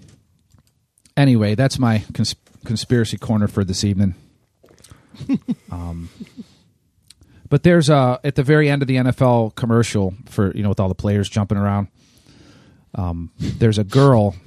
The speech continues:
real young girl who, you know, they, they end it with this forward-looking image of,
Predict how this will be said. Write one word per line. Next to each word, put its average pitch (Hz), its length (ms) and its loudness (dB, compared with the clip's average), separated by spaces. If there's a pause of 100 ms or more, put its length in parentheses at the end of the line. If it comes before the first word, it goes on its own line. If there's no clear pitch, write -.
(380)
real 123 200 2
young 117 260 2
girl 110 360 0
who, 101 280 -6
you 107 60 -6
know, 98 180 -6
they, 107 200 -4
they 110 180 -2
end 123 200 0
it 104 120 0
with 104 220 -2
this 98 220 -4
forward-looking 147 840 0
image 117 420 -2
of, 104 260 -4